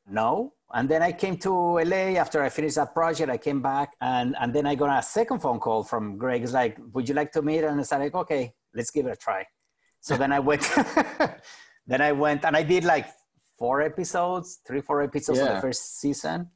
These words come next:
Speaker 1: I met them all and met Greg, who's a fantastic guy. And, you know, they embraced me. I got in and I, I started working. I, I mean, after I met him and I saw what they were doing, I was, I got excited, you know. But at first I wasn't, like, crazy about it for some reason.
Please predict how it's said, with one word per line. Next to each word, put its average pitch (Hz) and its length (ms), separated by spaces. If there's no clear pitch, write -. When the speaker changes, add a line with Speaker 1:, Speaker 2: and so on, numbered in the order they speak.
Speaker 1:
I 110 120
met 139 200
them 127 160
all 120 320
and 98 420
met 110 380
Greg, 110 340
who's 104 160
a 113 60
fantastic 110 520
guy. 107 260
And, 98 280
you 120 120
know, 107 240
they 104 180
embraced 107 380
me. 135 160
I 107 120
got 104 200
in 110 160
and 113 100
I, 101 80
I 95 60
started 107 300
working. 104 380
I, 95 260
I 117 40
mean, 123 180
after 131 280
I 127 120
met 127 280
him 139 140
and 120 120
I 110 120
saw 117 380
what 113 200
they 107 80
were 101 100
doing, 110 360
I 101 60
was, - 440
I 107 60
got 104 120
excited, 95 440
you 95 120
know. 95 180
But 113 160
at 104 160
first 147 320
I 151 60
wasn't, 127 260
like, 101 300
crazy - 320
about 92 220
it 95 120
for 101 100
some 98 220
reason. 98 320